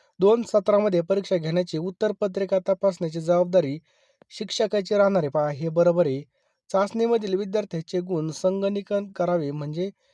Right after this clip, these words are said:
कॉम्प्युटरमध्ये या ठिकाणी हे करावेत, हे सुद्धा बरोबर आहे. विद्यार्थ्यांची शाळा केंद्र पातळीवर नोंद केल्यास तो कोणत्या क्षमतेमध्ये मागे आहे ते आपल्याला समजेल आणि त्यानुसार विद्यार्थी ज्या क्षमतेमध्ये मागे आहे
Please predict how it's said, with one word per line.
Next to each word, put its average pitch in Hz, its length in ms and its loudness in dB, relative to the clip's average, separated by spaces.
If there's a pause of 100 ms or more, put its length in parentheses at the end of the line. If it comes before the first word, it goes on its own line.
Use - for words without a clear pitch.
(200)
कॉम्प्युटरमध्ये 185 800 -2
या 175 140 0
ठिकाणी 165 280 -6
हे 156 300 -10
करावेत, 160 400 -2 (440)
हे 180 80 0
सुद्धा 202 180 2
बरोबर 185 300 6
आहे. 160 200 0
विद्यार्थ्यांची 190 680 -2
शाळा 175 460 4 (400)
केंद्र 226 320 6
पातळीवर 220 580 4
नोंद 214 440 -2
केल्यास 156 460 2 (420)
तो 190 100 2
कोणत्या 220 420 2
क्षमतेमध्ये 208 760 -2
मागे 180 420 0
आहे 160 320 0 (460)
ते 202 60 2
आपल्याला 202 380 4
समजेल 190 420 0
आणि 170 200 0
त्यानुसार 196 540 2
विद्यार्थी 190 480 -2
ज्या 190 180 4
क्षमतेमध्ये 185 560 0
मागे 170 260 2
आहे 147 200 0